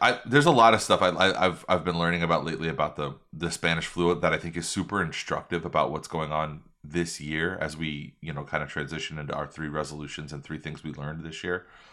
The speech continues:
Um, and this isn't one of the th-, one of the things I've learned, but I just wanna kinda throw it out there and see what you think about this. Number one, the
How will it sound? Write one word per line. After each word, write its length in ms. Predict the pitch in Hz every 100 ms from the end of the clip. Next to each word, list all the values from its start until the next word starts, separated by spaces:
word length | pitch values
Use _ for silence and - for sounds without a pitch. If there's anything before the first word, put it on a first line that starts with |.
| - _ -
Um, 320 | 87 76 73 _ _ _ _ _ 92
and 140 | 92
this 160 | 117 156
isn't 220 | 117 98
one 120 | 92
of 60 | 82
the 100 | 78
th-, 120 | -
one 200 | 82 87
of 120 | 78
the 60 | 76
things 280 | 82 76 71
I've 160 | 69
learned, 220 | 76 67 -
but 200 | 78 - - -
I 60 | -
just 140 | 85
wanna 160 | 113 98
kinda 220 | 104 82
throw 200 | 82 82
it 60 | 80
out 140 | 80
there 100 | 80
and 80 | 71
see 140 | -
what 100 | 73
you 100 | 58
think 200 | 71 73 65
about 260 | 73 -
this. 200 | - -
Number 180 | 92 95
one, 380 | 104 135 143 147 - _ _ _ _ _ _ _ _ _ _ _ 87
the 560 | 85 110 104 98 82